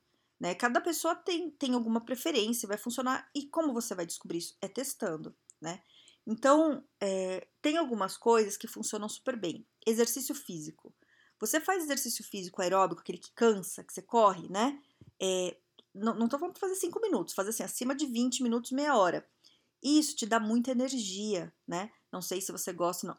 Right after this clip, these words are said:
Eu não gosto, mas se eu faço, eu fico muito bem. Então, pra mim, é sempre um desafio o exercício físico. Quando, né, tem épocas que eu paro, por exemplo, agora eu tô parada, com a quarentena deu uma parada, mas quando eu pego firme, é, eu percebo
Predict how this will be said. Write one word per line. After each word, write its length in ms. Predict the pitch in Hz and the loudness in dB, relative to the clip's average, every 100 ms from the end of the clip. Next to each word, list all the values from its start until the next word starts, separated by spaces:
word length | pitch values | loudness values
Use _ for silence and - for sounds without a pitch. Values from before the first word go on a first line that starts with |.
| - | 4
Eu 420 | 202 220 330 381 269 | 10 10 8 2 2
não 260 | 247 330 | 6 6
gosto, 480 | 262 160 165 - - | 8 6 4 -10 -14
mas 340 | - 190 190 190 | -10 -2 -2 0
se 100 | 220 | -4
eu 60 | |
faço, 380 | 220 202 190 208 | -4 -2 -2 -2
eu 40 | |
fico 220 | 220 220 214 | -10 -10 -6
muito 240 | 214 233 | -6 -4
bem. 340 | 240 170 160 - _ _ _ _ | 0 0 -2 -14 _ _ _ _
Então, 280 | 185 175 185 | -10 -4 0
pra 160 | 202 | 0
mim, 160 | 196 202 | 0 0
é 40 | |
sempre 300 | 208 226 233 | -2 0 0
um 60 | 247 | 0
desafio 460 | 233 240 262 - 226 | 0 0 -4 0 0
o 40 | |
exercício 460 | 226 226 226 220 233 | 2 0 -2 -6 -8
físico. 720 | - 214 208 208 240 302 311 _ _ _ _ | -8 -8 -6 -8 -8 -10 -12 _ _ _ _
Quando, 420 | 233 233 233 202 | 6 8 6 2
né, 240 | - 185 180 | -2 -2 -2
tem 220 | - 185 | -4 -4
épocas 260 | 180 - - | -6 -8 -6
que 100 | 214 | -6
eu 40 | |
paro, 260 | - 170 185 | 2 2 2
por 100 | 175 | -4
exemplo, 120 | 151 | -4
agora 160 | 165 | -4
eu 40 | - | -6
tô 80 | 185 | -2
parada, 500 | 214 185 175 190 185 | 0 2 4 4 2
com 80 | |
a 20 | 185 | -2
quarentena 380 | 180 175 180 | -4 -4 -6
deu 120 | 180 175 | -6 -6
uma 60 | |
parada, 440 | 185 208 202 226 262 | 0 2 4 4 2
mas 200 | 226 226 | 0 0
quando 220 | 240 262 | 2 2
eu 60 | |
pego 320 | 302 220 185 180 | 2 0 -2 -6
firme, 680 | - 220 247 277 208 170 - _ _ _ _ _ _ | -8 -4 -2 -2 -4 -6 -14 _ _ _ _ _ _
é, 480 | 190 185 180 180 - | 2 4 4 0 0
eu 100 | 190 | -4
percebo 560 | 185 185 - 185 190 | -2 -4 -2 -4 -6